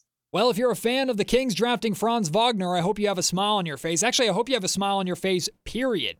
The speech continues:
because that's a great interview, a great guest to get so close to the N B A draft. Big thank you to Chad for coming here again on Locked On Kings. I look forward to doing it again with him,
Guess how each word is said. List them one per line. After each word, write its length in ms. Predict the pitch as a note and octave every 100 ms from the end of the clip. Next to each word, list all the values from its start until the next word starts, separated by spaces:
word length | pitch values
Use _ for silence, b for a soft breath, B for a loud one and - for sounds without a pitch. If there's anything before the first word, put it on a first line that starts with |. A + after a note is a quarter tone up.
| -
because 520 | D#3 G3 A3+ A3 D#3
that's 320 | G3 G#3+ -
a 120 | G3
great 480 | E3+ C3 D#3+ G3+ G#3
interview, 400 | F#3+ F#3+ D#3 C#3+
a 60 | D3
great 440 | C3+ D#3 G3 A3
guest 340 | D#3+ F3 F3 -
to 80 | D#3
get 260 | D#3 E3+ - b
so 300 | - G3 F3+
close 400 | E3 F#3 F3 D3+
to 200 | - F3+
the 160 | F3+ E3+
N 120 | E3
B 140 | D3
A 60 | C#3+
draft. 320 | C#3 E3+ D3+ - b
Big 160 | F#3 F3
thank 220 | F3 E3+
you 80 | D#3
to 40 |
Chad 380 | C#3+ F3 E3+ D#3
for 100 | D3
coming 260 | - E3+ D#3
here 200 | D#3 C#3+
again 340 | C#3 E3 C#3+ - b -
on 300 | F#3+ G#3 G#3 -
Locked 420 | F3+ F3+ E3+ -
On 240 | - D#3+ D3+
Kings. 280 | E3 F#3 F3+
I 40 |
look 180 | D3+ E3
forward 180 | - D#3
to 80 | C#3+
doing 280 | D3 D#3+
it 100 | D#3
again 320 | C#3+ C#3+ D3+ C#3+
with 160 | C#3
him, 180 | D3+ C#3+